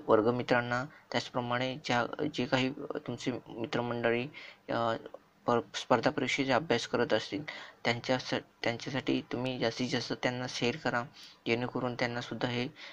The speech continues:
हा प्लॅटफॉर्म त्यांना मोफत प्रमाणात उपलब्ध होईल.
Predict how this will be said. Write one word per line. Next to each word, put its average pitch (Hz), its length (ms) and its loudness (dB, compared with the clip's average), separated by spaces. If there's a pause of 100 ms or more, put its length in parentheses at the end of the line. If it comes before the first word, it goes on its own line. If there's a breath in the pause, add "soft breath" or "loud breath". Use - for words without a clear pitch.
(160 loud breath)
हा 120 160 4
प्लॅटफॉर्म 123 460 0
त्यांना 117 340 0 (400)
मोफत 110 240 2
प्रमाणात 123 460 0 (340 loud breath)
उपलब्ध 113 420 2
होईल. 101 260 0